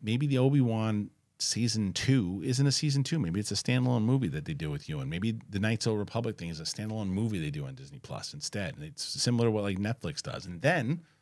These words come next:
with this new model that they have with what they're doing for Mandalorian and, and WandaVision, you, you put the movies out if they're,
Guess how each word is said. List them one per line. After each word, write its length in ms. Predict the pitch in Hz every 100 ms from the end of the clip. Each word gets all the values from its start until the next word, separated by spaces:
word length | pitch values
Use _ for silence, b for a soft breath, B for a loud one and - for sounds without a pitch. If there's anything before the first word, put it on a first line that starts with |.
| b b b
with 120 | 107
this 180 | 104 95
new 160 | 107 139
model 400 | 110 107 156 117
that 120 | 85
they 100 | 92
have 300 | 87 92 104
with 160 | 98 87
what 140 | 90
they're 100 | 90
doing 280 | 82 90 101
for 120 | 95
Mandalorian 880 | 92 95 95 90 104 117 117 117 107
and, 240 | 90 82 B B B B B
and 400 | - 87 82 80 -
WandaVision, 680 | 95 120 147 78 76 101 127 b b b b _ _
you, 180 | 92 104
you 140 | - 110
put 220 | - 156
the 80 | 156
movies 420 | 175 202 135 76
out 140 | - - -
if 100 | -
they're, 160 | 90